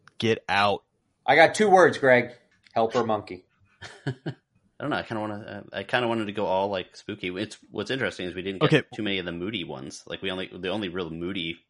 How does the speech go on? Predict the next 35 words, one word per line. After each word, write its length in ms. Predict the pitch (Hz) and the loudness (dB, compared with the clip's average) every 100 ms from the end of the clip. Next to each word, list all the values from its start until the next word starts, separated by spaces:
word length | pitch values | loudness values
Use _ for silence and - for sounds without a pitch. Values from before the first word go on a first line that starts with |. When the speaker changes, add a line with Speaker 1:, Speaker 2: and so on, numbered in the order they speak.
| _ _ _ | _ _ _
Speaker 3:
um, 400 | - - - 101 _ _ _ _ | -14 -12 -14 -18 _ _ _ _
gothic 340 | 87 82 95 - | -6 -6 -6 -10
looking 220 | 87 87 | -12 -10
one 160 | 85 80 | -10 -10
is 120 | - | -12
really 340 | 60 58 - _ _ | -12 -14 -18 _ _
Hill 240 | _ 113 101 | _ -8 -6
House. 300 | - - - _ _ _ - _ - | -8 -10 -16 _ _ _ -20 _ -14
Uh, 80 | |
Speaker 2:
Greg 180 | - 156 | 2 4
Speaker 3:
I 20 | |
wish 100 | 165 | 6
Speaker 2:
is 60 | 123 | 4
Speaker 3:
that, 60 | 123 | 2
Speaker 2:
itching 160 | 123 | 2
Speaker 3:
I 20 | 165 | 2
wish 80 | 220 | 2
Speaker 2:
for 60 | |
Speaker 3:
that, 220 | 135 110 | 2 0
Speaker 2:
Thirteen 220 | 120 101 104 | -2 -4 0
Speaker 3:
I 40 | |
wish 140 | 98 - | 0 0
Speaker 2:
Ghosts. 200 | 110 - | -4 -2
Speaker 3:
that, 80 | 101 | 0
uh, 140 | 85 - _ - | 0 -2 _ -4
Crimson 460 | 101 92 101 87 | -4 -2 -4 -6
Peak 420 | - - 92 - | -8 -6 -6 -6
was 240 | 85 78 - | -10 -12 -10
better 300 | 85 85 80 | -6 -6 -6
movie 320 | 85 87 78 | -6 -6 -8
because 220 | - 82 | -10 -12
the 100 | - | -8
house 240 | 87 82 80 | -6 -6 -10
is 100 | - | -12
great. 240 | 73 | -10